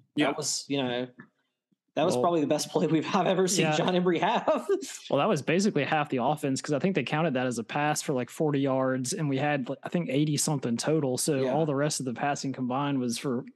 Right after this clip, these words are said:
Speaker 3: like, fifty yards, which is kinda sad. We were very one-dimensional, especially once Jayden Daniels left the game injured, which kind of the, the rumor right now is that he should be good to go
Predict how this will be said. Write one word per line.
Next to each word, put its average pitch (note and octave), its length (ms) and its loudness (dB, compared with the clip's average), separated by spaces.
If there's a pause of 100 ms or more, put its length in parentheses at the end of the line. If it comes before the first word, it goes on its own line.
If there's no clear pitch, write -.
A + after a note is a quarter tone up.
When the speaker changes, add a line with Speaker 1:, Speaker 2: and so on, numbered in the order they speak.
(140)
Speaker 3:
like, - 180 -6
fifty D3 340 0
yards, C3 540 0 (400)
which C#3 140 0
is A#2+ 100 -2
kinda C3 220 0
sad. C3+ 280 2
We C3 60 2
were C3+ 200 0 (280)
very D3+ 360 2 (120)
one-dimensional, C#3+ 920 0 (280)
especially D#3+ 560 2
once C#3 340 0
Jayden D3+ 240 2
Daniels C#3+ 480 0
left D3 220 -2
the B2+ 80 -2
game C3+ 560 0
injured, C3+ 360 0
which B2 340 -4 (280)
kind E3+ 160 2
of C#3+ 80 0
the, C3 320 0
the B2+ 80 -2
rumor C#3+ 500 0 (500)
right D3 240 0
now C#3+ 220 0
is C3 120 -2
that C3+ 160 -8
he D3+ 200 -2
should D3 240 0
be C#3 120 0
good C3+ 240 0
to B2 180 0
go B2+ 440 0